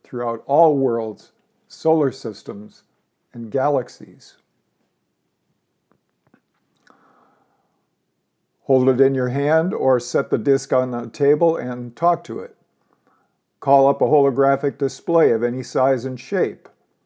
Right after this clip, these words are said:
The display is crystal clear, lifelike, or just audio and voice. Or use it with silent thought in your mind.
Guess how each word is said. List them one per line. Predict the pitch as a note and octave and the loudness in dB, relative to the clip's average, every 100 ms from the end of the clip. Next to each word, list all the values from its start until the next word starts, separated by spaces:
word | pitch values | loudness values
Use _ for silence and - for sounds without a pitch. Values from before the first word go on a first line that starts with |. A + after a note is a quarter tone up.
| _ _ _ _ _ _ _ _ _ _ _ | _ _ _ _ _ _ _ _ _ _ _
The | C3+ | -10
display | A#2+ A#2 - D3 D#3+ | -8 -10 -2 2 2
is | C#3+ A#2 | 2 -2
crystal | - - F#3+ - D#3 | -8 -6 -4 -2 -4
clear, | - E3 D3 G2+ F#2 _ _ | -2 0 2 0 -6 _ _
lifelike, | B2 D3 C#3+ C#3+ A2+ G#2 - _ _ _ _ _ _ _ _ _ _ _ | -2 0 0 0 -6 -6 -14 _ _ _ _ _ _ _ _ _ _ _
or | B2+ A#2+ C3+ D3 E3 _ _ | 0 2 2 0 -8 _ _
just | - B2 C3 - _ _ _ | -10 -8 -8 -12 _ _ _
audio | B2 B2 B2+ C3 | -4 -2 0 0
and | C#3 C3+ | 0 -2
voice. | C3+ F3+ C#3 F#2+ - - _ _ _ _ _ _ _ _ _ _ _ _ _ | 0 2 0 -4 -20 -20 _ _ _ _ _ _ _ _ _ _ _ _ _
Or | B2 A2+ B2+ C#3+ E3 - - | -2 0 2 0 -6 -18 -12
use | A#2 A#2+ B2+ | -8 -6 -6
it | |
with | B2 B2+ | -6 -6
silent | - D3 C#3+ D3 C#3+ | -2 2 2 2 -4
thought | C#3 B2 B2 | -2 -2 -2
in | C#3+ | -8
your | C#3 | -6
mind. | D3 F3 F#3 A#2 G#2 F#2+ | -4 0 0 -2 -8 -20